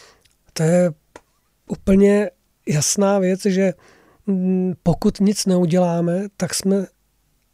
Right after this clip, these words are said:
stejně vinni jako ti, co teď něco dělají a dělají to samozřejmě špatně. Takže to, co, že, co, to, co ta vláda dělá špatně, tak je vlastně i odrazem toho, že si to necháváme líbit.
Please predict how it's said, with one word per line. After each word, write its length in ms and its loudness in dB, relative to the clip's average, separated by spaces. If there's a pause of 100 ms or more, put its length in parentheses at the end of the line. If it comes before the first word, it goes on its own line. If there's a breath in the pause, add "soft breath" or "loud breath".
stejně 460 2
vinni 440 2
jako 260 -4 (160)
ti, 280 2
co 220 -6
teď 320 -4
něco 300 0
dělají 580 -2
a 40 -4
dělají 340 0
to 180 -8
samozřejmě 680 -2
špatně. 440 -4
Takže 360 -4 (480 loud breath)
to, 120 -4
co, 220 -2
že, 120 0 (100)
co, 120 0 (460)
to, 120 -2
co 140 -4
ta 140 -2
vláda 340 -2
dělá 280 -4
špatně, 540 -10 (520 loud breath)
tak 200 -8
je 60 0
vlastně 300 0
i 160 -6
odrazem 440 -2
toho, 280 -2
že 120 -4
si 120 -4
to 120 -4
necháváme 640 -2
líbit. 540 -4